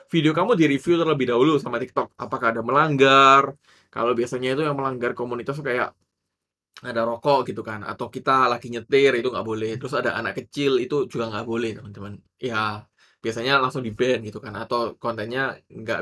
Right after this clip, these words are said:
bisa di-posting gitu kan. Nah, aud-, eh, saat kita di-review nih sama TikTok, itu TikTok memprediksi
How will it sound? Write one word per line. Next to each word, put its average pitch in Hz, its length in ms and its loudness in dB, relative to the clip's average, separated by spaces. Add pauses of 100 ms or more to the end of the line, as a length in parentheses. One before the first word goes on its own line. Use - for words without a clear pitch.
bisa 110 480 -10
di-posting 107 800 -6
gitu - 160 -18
kan. 104 180 -14 (300)
Nah, 139 160 4 (880)
aud-, 185 240 6 (240)
eh, 143 240 4
saat 233 240 4
kita 202 400 2 (400)
di-review 143 480 2
nih 127 80 -2
sama 131 240 -4
TikTok, - 400 -8
itu 185 160 -2
TikTok 226 320 -4
memprediksi 151 800 -2